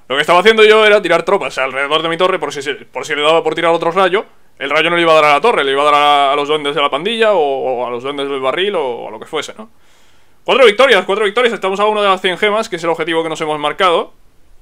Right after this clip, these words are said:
Y a ver si lo conseguimos o no. Última partida. Vamos a empezar fuerte, ¿vale? Con el barril, a ver qué tira. A ver qué tira... Flechas. Pues princesa.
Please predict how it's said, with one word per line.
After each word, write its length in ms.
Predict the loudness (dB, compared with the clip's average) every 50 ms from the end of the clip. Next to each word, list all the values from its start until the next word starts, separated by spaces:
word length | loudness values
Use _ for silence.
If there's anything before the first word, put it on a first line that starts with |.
| -20 -20 -20 -20 -20 -20 -20 -20 -20 -20 -20 _ -20 -20 -20 -20 _ -14 -6
Y 80 | -4
a 40 | -2
ver 120 | -2 0
si 80 | 0 0
lo 60 | 0
conseguimos 360 | 0 0 0 0 -2 -2 -4
o 60 | -4 -4
no. 160 | -4 -6 -8 -16 _ _ _ _ -20 -20 _ _ -20 -20 -20 -20 -20 _ _
Última 300 | -14 -6 -2 -2 -2 0
partida. 400 | -2 -4 -2 -2 -2 -2 -4 -8 -12 _ -20 -20 -20 -20 -20 -20 -20 _ _ _ -20 -20 -20 -20 _ _ -20 -20 -20 -20 -20 -20 -20 -20 -20 -20 -20 -16 -10
Vamos 160 | -6 -4 -2
a 40 | -2
empezar 300 | 0 2 2 4 2 4
fuerte, 280 | 2 2 0 2 2 2
¿vale? 180 | 2 4 2
Con 100 | 2 2
el 60 | 2
barril, 300 | 2 2 2 2 2 2
a 60 | 4 2
ver 140 | 2 2
qué 100 | 0 -4
tira. 300 | -6 -6 -10 -10 -12 -12 -14 -18 -18 -18 -20 -20 -20 -20 -20 -20 -20 -20 -20 -20 -20 -20 -20 -20
A 100 | -18 -12
ver 140 | -12 -12 -10
qué 140 | -10 -10 -8
tira... 540 | -6 -4 -2 -2 0 0 0 0 -2 -4 -4
Flechas. 380 | -4 -4 -4 -4 -6 -10 -10 -16 -20 -20 -20 -20 -20 -20 -20 _ -20 -20 -20 -20 -20 -20 -20 -20 -20 -20 -20 -20 -20 -20 -14 -8
Pues 140 | -8 -6 -2
princesa. 460 | -2 -2 0 0 0 0 -2 -6